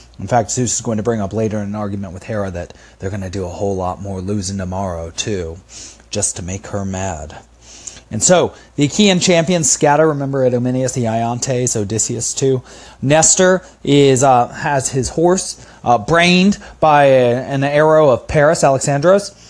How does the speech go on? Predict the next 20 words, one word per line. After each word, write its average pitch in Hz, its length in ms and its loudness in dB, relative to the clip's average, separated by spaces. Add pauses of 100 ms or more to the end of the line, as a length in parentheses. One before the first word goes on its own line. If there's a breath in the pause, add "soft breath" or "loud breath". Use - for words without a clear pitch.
(160 loud breath)
and 147 140 -2
then 143 300 4
Diomedes 143 360 2
picks 160 220 -2
him 147 80 0
up 143 180 2
and 151 80 0
then 139 120 0
makes 139 220 -2
an 143 60 -4
attempt 135 320 -4
on 143 120 -2
the 127 80 -2
life 131 280 2
of 123 260 2 (320 loud breath)
Hector 196 580 2
and 139 420 0
kills 156 600 0 (500)
Hector's 160 400 0
charioteer, 180 1120 2